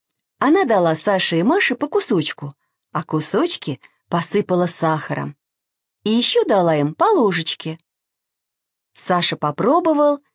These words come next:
и сказал: «Я всё-таки люблю арбуз».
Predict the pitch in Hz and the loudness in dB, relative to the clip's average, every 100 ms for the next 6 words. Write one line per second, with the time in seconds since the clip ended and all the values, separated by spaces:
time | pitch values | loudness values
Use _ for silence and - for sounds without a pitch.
0 | _ - 254 - 226 175 160 139 - _ | _ -4 -4 -2 -2 0 -2 -4 -10 _
1 | _ _ _ _ _ _ - 202 202 - | _ _ _ _ _ _ -2 0 2 0
2 | - 208 214 - 240 247 220 139 147 196 | -4 -2 0 0 0 2 2 0 2 2
3 | 185 156 - | 0 -2 -4